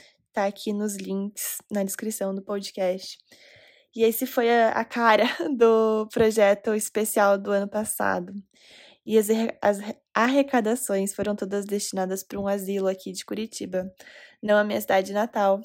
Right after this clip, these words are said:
mas a cidade que eu escolhi pra chamar de minha. Já moro aqui há quinze anos. Pra quem não sabe, detalhes internos. E esse ano foi a primeira vez que eu senti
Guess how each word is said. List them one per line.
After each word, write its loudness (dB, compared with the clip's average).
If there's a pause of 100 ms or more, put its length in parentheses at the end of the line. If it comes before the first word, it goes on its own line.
(120)
mas -4
a -10
cidade -4
que -8
eu -2
escolhi -8
pra -10
chamar -4
de -6
minha. -4 (320)
Já -12
moro -4
aqui -10
há -4
quinze -8
anos. -4 (120)
Pra -6 (360)
quem -20
não -4
sabe, -10 (100)
detalhes -4
internos. -8 (760)
E 2
esse 4
ano 6 (600)
foi 2
a 2
primeira 2
vez 0
que -8
eu -6
senti -8